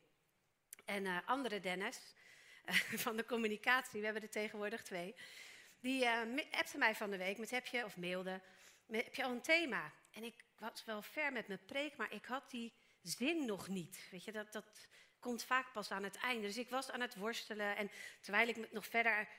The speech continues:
met mijn preek bezig was, probeerde ik zo op die voorkant van die PowerPoint wat titels uit. En, en het was hem steeds niet. En ineens dacht ik: "Ik heb hem." Maar is niet zo goed te zien. "Het verlangen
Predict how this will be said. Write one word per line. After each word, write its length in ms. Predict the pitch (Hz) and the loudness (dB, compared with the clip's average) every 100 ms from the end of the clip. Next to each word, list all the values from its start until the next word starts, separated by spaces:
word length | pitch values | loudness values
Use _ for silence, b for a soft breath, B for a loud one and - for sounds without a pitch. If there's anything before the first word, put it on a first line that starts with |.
| B | B
met 160 | - 208 | -2 -2
mijn 140 | 214 | -2
preek 420 | - 220 226 226 - - | 0 2 2 0 -16 -6
bezig 460 | 175 233 247 233 208 | 2 4 4 0 0
was, 420 | 208 214 - - B B | 2 2 0 -8 B B
probeerde 460 | - 202 226 254 233 | 0 2 4 4 2
ik 100 | - | 0
zo 160 | 226 | -2
op 100 | 202 | -2
die 120 | 208 | -2
voorkant 400 | - 226 233 214 | 0 0 0 -2
van 140 | - 202 | -2 -2
die 120 | 190 | 0
PowerPoint 760 | 190 220 240 - - 208 196 190 | 4 4 4 -2 -4 -2 -2 -4
wat 180 | 185 - | -6 -6
titels 480 | - 285 285 240 - | -4 -4 -2 -4 0
uit. 440 | 202 208 233 247 - B B B B B | 2 2 0 -4 -14 B B B B B
En, 200 | - 226 | -2 0
en 140 | - 214 | 0 0
het 120 | 208 | 4
was 200 | 254 269 | 2 4
hem 240 | 208 190 | 0 0
steeds 420 | - - 196 185 | -2 0 0 0
niet. 220 | 175 156 - | -6 -8 -4
En 120 | 240 | 0
ineens 340 | 254 320 320 | 4 4 4
dacht 280 | 302 294 - | 2 2 2
ik: 200 | 269 262 | -2 -2
"Ik 140 | - - | -6 -2
heb 220 | 185 - | -4 -4
hem." 280 | 156 147 143 - _ _ _ _ _ _ B B B B B B | -10 -12 -16 -20 _ _ _ _ _ _ B B B B B B
Maar 120 | 160 | -8
is 60 | |
niet 140 | 220 214 | -4 -2
zo 100 | 214 | -2
goed 100 | 185 | -4
te 80 | 175 | -4
zien. 280 | 214 233 | -2 -2
"Het 160 | 233 240 | -2 -2
verlangen 600 | - 208 220 285 277 277 | -4 0 2 4 2 0